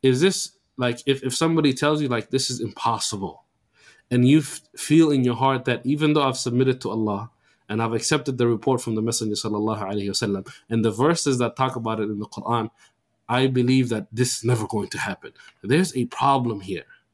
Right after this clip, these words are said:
right? So if we avoid that type of issues with things that Islam is very clear on, then we're not going to be part of those wishy-washy. How do we go from there to the point of,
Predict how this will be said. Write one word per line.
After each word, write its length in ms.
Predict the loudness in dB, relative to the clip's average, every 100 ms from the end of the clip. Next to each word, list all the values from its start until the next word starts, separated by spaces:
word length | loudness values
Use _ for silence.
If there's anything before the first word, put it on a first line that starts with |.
| _ _ _
right? 160 | -2 0
So 100 | 2
if 140 | 2
we 120 | 0 2
avoid 520 | 2 4 6 4 0 -10 -2
that 320 | 0 0 -4
type 340 | -2 0 0 0
of 260 | 0 -2 -16 -20 _
issues 380 | 2 2 2 2
with 200 | 2 2
things 240 | 2 2 2
that 180 | -2
Islam 420 | -2 0 0 0 -2
is 140 | -6
very 320 | 2 4 4
clear 300 | 2 2 4
on, 300 | 4 2 0 -8 -18 -2
then 300 | 2 4 6
we're 120 | 4
not 200 | 4 4
going 200 | 2 2
to 120 | 0
be 140 | -2
part 240 | 2 2 2
of 100 | 0
those 180 | 0 0
wishy-washy. 680 | -2 0 0 0 -2 -6 -10 -20 _
How 260 | 2 4
do 120 | 2
we 140 | 2 2
go 240 | 4 2
from 280 | 2 -2 2
there 260 | 2 4 2
to 120 | 0
the 120 | -4
point 400 | 0 2 2 0
of, 400 | -2 0 0 -2